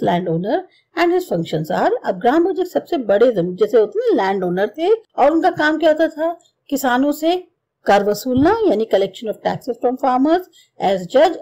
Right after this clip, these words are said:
as policeman। कभी वो जज का भी रोल प्ले करते थे, कभी वो पुलिसमैन की भी तरह बिहेव करते थे। तो इसलिए एक तरह से ग्राम भोजक जो थे,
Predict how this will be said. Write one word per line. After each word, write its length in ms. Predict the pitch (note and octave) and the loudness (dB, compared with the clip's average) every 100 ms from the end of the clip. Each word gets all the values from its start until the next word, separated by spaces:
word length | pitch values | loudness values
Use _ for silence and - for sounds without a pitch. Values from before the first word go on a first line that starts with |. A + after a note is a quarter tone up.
| - | -4
as 140 | G3+ | -4
policeman। 600 | - - D#3+ F3+ E3 D#3 E3 _ _ _ | -2 -4 -4 -4 -6 -6 -10 _ _ _
कभी 200 | - G#3 | -2 0
वो 140 | F3 E3+ | 0 0
जज 280 | E3 A#3+ - | 2 2 4
का 140 | F4 | 2
भी 100 | E4+ | 2
रोल 200 | D#4+ D#4+ | 0 0
प्ले 160 | D#4+ E4 | 0 0
करते 320 | E4 D#4+ E4 | 0 -2 -4
थे, 200 | D#4 D#4+ | -4 -6
कभी 260 | D4 F#3 | -4 -4
वो 120 | F3 D#3+ | -2 -4
पुलिसमैन 540 | F3+ A#3+ C#4+ D#4+ D#4 | -2 -2 0 0 0
की 80 | D4+ | -2
भी 80 | D4 | -4
तरह 200 | D4+ D4 | -4 -2
बिहेव 240 | C#4 C#4 C#4+ | -2 -4 -4
करते 280 | D4 D4 | -4 -4
थे। 140 | C#4 E4 - - _ | -6 -8 -10 -20 _
तो 60 | - | -6
इसलिए 480 | - D4+ E4 F#4+ C#4+ | -4 -2 0 4 2
एक 140 | - | 4
तरह 100 | A3 | 2
से 160 | A3 F4+ | 2 -2
ग्राम 360 | B3+ F#3 G3+ | 0 -2 -2
भोजक 500 | A3+ - - G#3 F#3 | -8 -14 -8 -4 -2
जो 200 | F3+ F3+ | -2 -4
थे, 280 | F3+ D4+ F#4 | -4 -2 -2